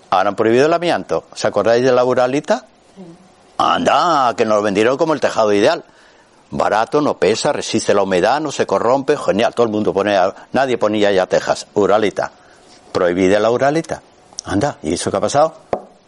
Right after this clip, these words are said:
Speaker 1: Cáncer. ¿Eh? Por eso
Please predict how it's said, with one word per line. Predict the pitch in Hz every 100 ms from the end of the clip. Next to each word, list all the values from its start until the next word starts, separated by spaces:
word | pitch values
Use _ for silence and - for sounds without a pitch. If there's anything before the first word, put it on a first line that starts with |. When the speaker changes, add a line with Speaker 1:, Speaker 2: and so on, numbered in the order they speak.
| _
Speaker 1:
Cáncer. | - 165 - 135 - _ _ _ _ _ _ _ _ _ _ _ _ _ - - - -
¿Eh? | 254 - - - _
Por | 135 156
eso | 196 240